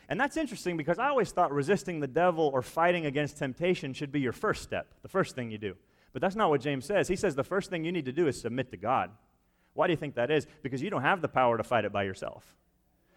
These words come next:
So if you're not submitted to God, you don't have the strength to do it. So that's what you have to do. Submit to God. Your fleshly, uh, sinful nature that we all have is too weak. You need to depend on Jesus in order to win against it. You're not designed to live the victorious life alone.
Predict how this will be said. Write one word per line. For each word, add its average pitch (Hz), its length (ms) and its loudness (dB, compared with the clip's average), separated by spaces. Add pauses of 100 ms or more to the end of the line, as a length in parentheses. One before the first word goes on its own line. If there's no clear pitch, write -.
(160)
So 165 140 4
if 135 80 4
you're 180 120 2
not 196 180 4
submitted 160 380 0
to 139 80 2
God, 156 340 6
you 160 100 4
don't 165 140 0
have 139 460 2
the 123 60 -6
strength 139 500 -4
to 113 60 -18
do 139 200 -4
it. 90 120 -6 (580)
So 127 100 -10
that's 143 200 2
what 135 160 0
you 123 80 -2
have 123 200 0
to 127 60 -10
do. 127 240 -2 (760)
Submit 120 400 -4
to 127 60 -8
God. 131 320 -2 (720)
Your 131 100 -2
fleshly, 135 680 -2 (300)
uh, 107 160 0
sinful 143 400 -6
nature 131 280 -2
that 113 160 -2
we 110 140 -6
all 139 220 2
have 127 440 -2 (260)
is 120 140 -4
too 156 220 -4
weak. 156 340 -8 (640)
You 131 160 -6
need 151 440 -4
to 135 60 -6
depend 135 300 -4
on 123 140 -4
Jesus 127 340 -8
in 113 80 -10
order 113 240 -2
to 98 380 -10
win 110 200 -4
against 98 340 -8
it. 95 60 -12
You're 107 120 -6
not 113 160 -4
designed 110 400 -6
to 104 60 -4
live 107 240 -4
the 98 60 -14
victorious 104 520 -6
life 101 180 -4
alone. 113 280 -6